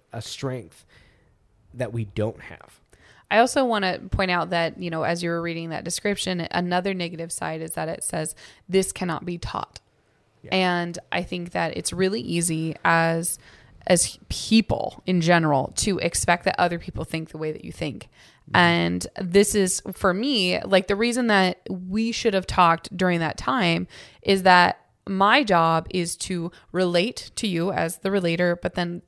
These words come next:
Speaker 2: also to communicate that information. And so it's, it becomes hard because you're struggling to communicate it with me. So then I have to work really hard to figure out what it is that you're trying to say,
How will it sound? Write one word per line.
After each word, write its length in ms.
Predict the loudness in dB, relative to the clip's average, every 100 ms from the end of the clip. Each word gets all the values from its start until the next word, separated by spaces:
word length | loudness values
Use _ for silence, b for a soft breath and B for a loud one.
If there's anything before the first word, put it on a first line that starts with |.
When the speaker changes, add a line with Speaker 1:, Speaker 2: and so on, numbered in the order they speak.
| 0
Speaker 2:
also 320 | 2 2 0
to 180 | -2 -8
communicate 600 | -4 -2 -2 -2 -4 -2
that 180 | -4 -4
information. 680 | -6 -4 0 0 -2 -6 -8 B B B
And 320 | 2 2 2
so 180 | 2 2
it's, 180 | 2 -2 0
it 120 | 0
becomes 300 | 0 -2 -2
hard 380 | 6 8 8 6
because 260 | 0 0
you're 220 | 0 -2 0
struggling 420 | 2 2 0 -6
to 100 | -8
communicate 600 | -6 -2 -2 0 0 0
it 80 | -2
with 200 | -4 -2
me. 340 | 0 0 -2
So 220 | -2 -2
then 220 | 0 -2 -2
I 160 | -2 -2
have 240 | -2 -6
to 80 | -4
work 260 | -4 -2
really 200 | -2 -2
hard 480 | 2 6 8 8 4 B B B -8
to 140 | -8
figure 320 | -4 -2 0
out 160 | 0 0
what 240 | 2 2
it 100 | 2
is 160 | -2 -4
that 140 | -6
you're 160 | -8 -8
trying 540 | -8 -4 0 0 -2
to 120 | -4 -4
say, 460 | 0 2 2 0